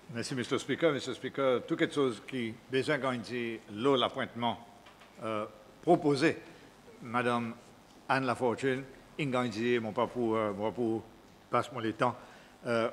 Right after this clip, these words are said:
ou bien gâte le temps de l'Assemblée pour répéter ça qui est déjà organisé. C'est quelque chose, moi, va dire, c'est des, des quelque chose. Premièrement, euh, Madame Lafortune, il, il y a du monde qui sortit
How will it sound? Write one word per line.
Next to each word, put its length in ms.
ou 80
bien 280
gâte 240
le 60
temps 120
de 40
l'Assemblée 380
pour 160
répéter 300
ça 120
qui 100
est 40
déjà 180
organisé. 500
C'est 240
quelque 180
chose, 240
moi, 120
va 540
dire, 300
c'est 120
des, 260
des 180
quelque 200
chose. 180
Premièrement, 600
euh, 240
Madame 260
Lafortune, 680
il, 360
il 80
y 40
a 40
du 140
monde 220
qui 120
sortit 520